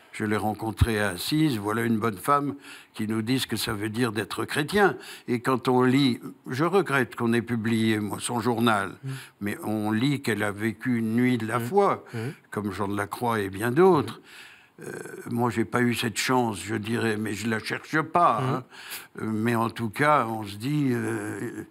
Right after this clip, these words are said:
Speaker 1: les épreuves, elles sont peut-être là pour nous faire, euh, nous rendre plus féconds. Les arbres des landes ne donnent leur sève que quand ils sont taillés.
Speaker 2: Alors, parfois, on a quand même l'impression, et on l'entend souvent, c'est, euh,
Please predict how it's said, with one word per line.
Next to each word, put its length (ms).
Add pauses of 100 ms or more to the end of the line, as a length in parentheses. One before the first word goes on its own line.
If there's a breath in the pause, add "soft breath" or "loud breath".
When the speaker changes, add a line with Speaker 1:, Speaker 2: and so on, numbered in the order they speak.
(340 soft breath)
Speaker 1:
les 340
épreuves, 600
elles 160
sont 180
peut-être 300
là 320 (400 loud breath)
pour 220
nous 180
faire, 560 (500 loud breath)
euh, 320
nous 220
rendre 340
plus 300
féconds. 600 (360 loud breath)
Les 320
arbres 480 (100)
des 240
landes 680 (320 loud breath)
ne 160
donnent 340
leur 220
sève 440
que 120
quand 300
ils 80
sont 200
taillés. 720 (1600 soft breath)
Speaker 2:
Alors, 140
parfois, 540
on 100
a 80
quand 140
même 180
l'impression, 640
et 140
on 80
l'entend 280
souvent, 480
c'est, 280
euh, 260